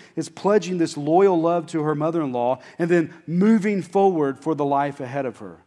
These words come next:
It's a, I think it's a great comparison between the two of them to demonstrate that Naomi has a heart problem. She has a perception problem going on here. You see, Naomi's problem is that she has become bitter.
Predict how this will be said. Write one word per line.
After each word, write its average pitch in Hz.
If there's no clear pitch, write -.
It's 220
a, 220
I 190
think 196
it's 170
a 160
great 165
comparison 156
between 160
the 147
two 185
of 147
them 143
to 180
demonstrate 180
that 160
Naomi 175
has 170
a 143
heart 143
problem. 110
She 185
has 175
a 165
perception 170
problem 135
going 123
on 123
here. 104
You 156
see, 196
Naomi's 190
problem 156
is 139
that 160
she 185
has 156
become 147
bitter. 120